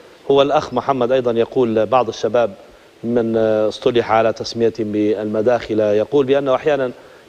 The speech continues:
ي-، يعني يتجادلون ويقول لهم بأنه أن ل-، لستم على شيء يعني مما كان عليه السلف. فقال: يحتجون بقول مالك رحمه الله تعالى:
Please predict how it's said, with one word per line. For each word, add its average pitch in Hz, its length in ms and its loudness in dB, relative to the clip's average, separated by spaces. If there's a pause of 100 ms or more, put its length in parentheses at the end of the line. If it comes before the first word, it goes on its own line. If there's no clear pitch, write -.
ي-، 127 80 2 (540)
يعني 147 400 2
يتجادلون 135 840 2 (460)
ويقول 151 640 2
لهم 151 200 0
بأنه 143 680 2
أن 139 440 -2 (240)
ل-، 165 300 0
لستم 131 380 -2
على 131 220 2
شيء 135 280 0
يعني 113 320 0
مما 117 260 2
كان 117 240 0
عليه 110 320 0
السلف. 117 420 0 (520)
فقال: 156 580 4
يحتجون 139 580 0
بقول 123 400 0
مالك 120 280 0 (140)
رحمه 113 420 0
الله 104 300 0
تعالى: 113 380 2